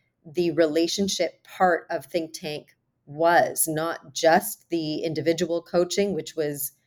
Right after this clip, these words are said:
absolutely pertinent to my development, but also the community around me. And,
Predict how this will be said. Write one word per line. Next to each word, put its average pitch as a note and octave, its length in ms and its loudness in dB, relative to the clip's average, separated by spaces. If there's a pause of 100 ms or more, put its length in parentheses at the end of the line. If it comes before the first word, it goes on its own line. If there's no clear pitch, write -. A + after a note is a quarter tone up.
(360)
absolutely E3 680 2
pertinent F3 540 0
to - 80 -2
my F#3+ 140 6
development, F#3+ 580 4 (360)
but F#3+ 120 6
also F3+ 380 6
the F3 100 0
community F3 600 2
around D#3 440 2
me. F3+ 380 2 (360)
And, E3+ 520 4